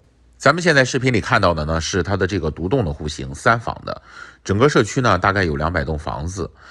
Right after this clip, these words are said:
从一千三百多尺到一千七百多尺，两房或者是三房不等。所有的房子呢，有两层或者是三层的。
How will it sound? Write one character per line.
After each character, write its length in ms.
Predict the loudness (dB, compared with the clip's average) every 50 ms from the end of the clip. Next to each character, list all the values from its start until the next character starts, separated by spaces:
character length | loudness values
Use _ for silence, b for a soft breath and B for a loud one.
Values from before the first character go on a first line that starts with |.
| B B B B B
从 260 | -8 -4 -2 -2 0 0
一 160 | 0 0 0
千 280 | 0 2 2 2 2 2
三 220 | 2 0 2 2
百 140 | 0 -2 0
多 160 | 0 -2 -2
尺 180 | -2 -2 -6 -4
到 160 | -2 -2 -2
一 80 | -2
千 240 | -2 -2 -2 -2 -2
七 140 | -2 -4 -2
百 160 | -2 -2 -2
多 120 | -4 -8 -10
尺， 240 | -8 -10 -10 -10 -10
两 280 | -8 -6 -6 -6 -6
房 240 | -8 -6 -6 -6 -4
或 160 | -2 -4 -4
者 100 | -4 -4
是 220 | -8 -8 -8 -10 -8
三 260 | -4 0 0 0 0
房 220 | 0 -4 -8 -8
不 160 | -6 -4 -4 -2
等。 140 | -2 -4 -8 _ _ b b b b b -20 _ -20 -6
所 180 | 4 6 8 8
有 60 | 10
的 100 | 8 6
房 240 | 6 4 0 0 2
子 120 | 0 4
呢， 180 | 4 4 4 4
有 120 | 2 2
两 260 | 4 4 2 2 -2
层 320 | -6 -6 -6 -6 -6 -8 -2
或 180 | 2 2 2
者 100 | 2 2
是 300 | -4 -6 -4 -2 -2 -2
三 260 | -2 0 2 2 2
层 200 | 2 -2 -8 -10 -10 -8
的。 180 | -10 -12 -12